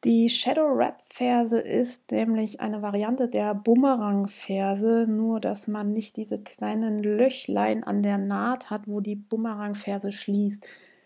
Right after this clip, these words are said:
Also Shadow Wrap wie auch Bumerang Ferse ist auf beiden Fersenseiten gleich. Das heißt, man kann sie sowohl für Toe-Up Socken verwenden, als auch für Socken, die von oben nach unten gestrickt werden.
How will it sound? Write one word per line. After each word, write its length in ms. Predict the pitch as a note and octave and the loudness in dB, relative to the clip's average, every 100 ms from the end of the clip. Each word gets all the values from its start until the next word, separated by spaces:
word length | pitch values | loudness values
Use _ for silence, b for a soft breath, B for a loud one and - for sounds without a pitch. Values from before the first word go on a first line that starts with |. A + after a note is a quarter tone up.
| B B B | B B B
Also 240 | - G3+ G3+ | -4 -2 0
Shadow 320 | - C#4+ C#4+ | 0 0 0
Wrap 240 | C#4 - | -2 -2
wie 160 | A3 - | -4 -2
auch 140 | - | -2
Bumerang 480 | - A#3+ A#3+ A3 A3 | -2 0 0 0 -4
Ferse 840 | G#3 G#3+ G#3 G#3 G3+ G#3 G#3 G#3 - _ | -2 0 0 2 2 2 0 -4 -10 _
ist 480 | G#3+ G#3 - - - | -2 -2 -6 -12 -4
auf 360 | G#3 G3+ G#3 _ - | -2 -4 -10 _ -2
beiden 480 | G3+ G#3 G#3+ G#3 | 0 0 0 0
Fersenseiten 680 | G3+ G#3 G3+ G3 G3+ G3 G3+ | -2 0 0 2 0 -2 -4
gleich. 420 | G3+ G3+ C#4 E4+ - | -2 0 2 0 -4
Das 220 | G3+ G3+ | -6 -2
heißt, 400 | G3+ G3+ G3+ - B B B _ | 0 -2 -4 -14 B B B _
man 180 | G#3 G#3 | -4 -2
kann 240 | G#3 G#3 | -2 0
sie 140 | G#3 G3+ | 0 0
sowohl 400 | G3+ G#3 G#3 G#3+ | -2 0 0 0
für 380 | - G#3 G3+ | -2 -2 -2
Toe-Up 440 | - C4 C#4 A#3+ - | 0 2 2 0 -4
Socken 440 | - - A3 G#3+ | -6 -4 -4 -6
verwenden, 560 | G#3 G#3 G#3 G#3 G3+ G#3 | -6 -2 0 0 0 -2
als 340 | G3+ G3+ G#3 | -2 -4 -2
auch 160 | G#3+ G#3 | -6 -6
für 160 | - | -8
Socken, 300 | G3+ G3+ G3+ | -8 -8 -8
die 80 | G3 | -10
von 180 | - G3+ | -10 -8
oben 260 | G#3 G3+ G3 | -4 -4 -4
nach 200 | F#3+ - | -6 -4
unten 200 | C#4 C4+ | -4 -4
gestrickt 380 | C4 - B3 | -6 -4 -4
werden. 300 | A3 G#3+ G#3+ | -2 0 -2